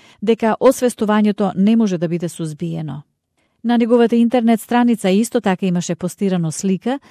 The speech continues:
на која Саудиска Арабија се споредува со екстремистичката група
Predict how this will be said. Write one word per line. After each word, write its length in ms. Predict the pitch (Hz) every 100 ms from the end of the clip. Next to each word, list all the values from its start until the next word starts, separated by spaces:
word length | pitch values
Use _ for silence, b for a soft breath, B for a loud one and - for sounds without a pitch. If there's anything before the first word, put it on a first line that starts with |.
| b -
на 100 | 170
која 280 | - 196 190
Саудиска 640 | - 202 208 233 - 190 165
Арабија 400 | 175 180 185 175
се 300 | - 180 170
споредува 580 | - 185 202 220 214 196 b b
со 280 | - - 226 -
екстремистичката 880 | 226 - 214 196 - 254 - 208 185
група 400 | 202 214 208